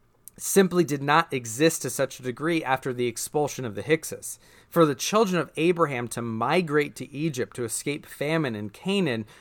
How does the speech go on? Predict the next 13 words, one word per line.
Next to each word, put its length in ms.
would 160
have 120
been 200
common 680
fare 500
during 640
that 260
time 260
period, 400
but 160
would 140
have 100
been 200